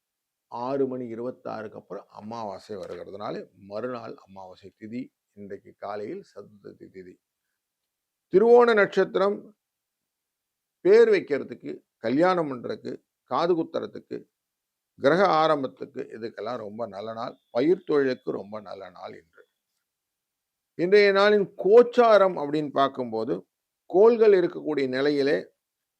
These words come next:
சுக்-, சூரியனும் புதனும் சுக்கிரனும் ராகுவும் நமக்கு அமர்ந்திருக்கிறது, கும்பராசியில அமர்ந்திருக்கிறார்.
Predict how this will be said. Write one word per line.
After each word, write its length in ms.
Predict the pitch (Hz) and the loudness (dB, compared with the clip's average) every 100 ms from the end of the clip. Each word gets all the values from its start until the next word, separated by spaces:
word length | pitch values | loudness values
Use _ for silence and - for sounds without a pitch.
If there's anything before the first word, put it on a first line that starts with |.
| _ _ _ | _ _ _
சுக்-, 440 | - 170 165 _ _ _ _ _ _ - | -6 -6 -6 _ _ _ _ _ _ -4
சூரியனும் 580 | 202 240 226 226 226 226 - 117 | -2 2 2 2 -2 -8 -14 -4
புதனும் 480 | 127 165 190 202 233 196 | 2 6 6 4 -2 -8
சுக்கிரனும் 680 | - 160 - 208 202 196 151 | -12 -10 0 2 2 0 0
ராகுவும் 460 | 143 151 156 196 | 0 2 0 -2
நமக்கு 320 | 147 131 127 123 | -6 -8 -8 -8
அமர்ந்திருக்கிறது, 720 | 135 151 147 135 139 147 208 214 _ | -8 -8 -6 -6 -6 -2 -2 -2 _
கும்பராசியில 720 | - 120 113 107 101 - 98 95 | -16 -8 -4 -2 -4 -8 -14 -12
அமர்ந்திருக்கிறார். 640 | 107 135 139 139 143 170 | -10 -8 -8 -8 -2 -2